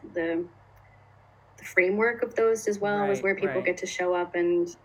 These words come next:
Speaker 1: and there's not, nobody's really responding to them. So I think in that space,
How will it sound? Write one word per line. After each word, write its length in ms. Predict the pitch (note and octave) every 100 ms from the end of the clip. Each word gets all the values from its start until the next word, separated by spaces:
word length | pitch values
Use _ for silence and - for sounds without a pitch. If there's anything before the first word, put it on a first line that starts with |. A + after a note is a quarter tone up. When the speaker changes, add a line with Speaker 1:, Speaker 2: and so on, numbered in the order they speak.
| - - -
Speaker 1:
and 120 | F#3
there's 200 | F#3 F#3
not, 220 | G#3 G3 G#3
nobody's 380 | G#3 G3+ G3
really 180 | F#3+ F3+
responding 560 | E3+ E3+ - E3+ E3 E3+
to 100 | F3
them. 180 | D#3 D#3+
So 120 | -
I 60 | G#3
think 160 | G#3+
in 100 | G3+
that 200 | F3+ E3+
space, 480 | - F3 E3+ F3 -